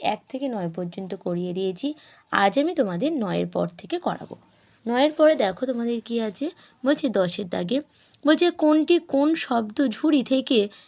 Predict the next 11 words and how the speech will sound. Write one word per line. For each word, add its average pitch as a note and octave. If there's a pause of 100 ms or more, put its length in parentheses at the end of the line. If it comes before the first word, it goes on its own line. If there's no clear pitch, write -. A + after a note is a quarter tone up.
(140)
বেছে A#3+
নিয়ে D4+
আলাদা F#3
করে F#3
লেখো। F#3+ (300)
দেখো B3
এখানে C#4
শব্দের A3
ঝুড়ি - (920)
দিয়ে A3+
বলেছে G#3+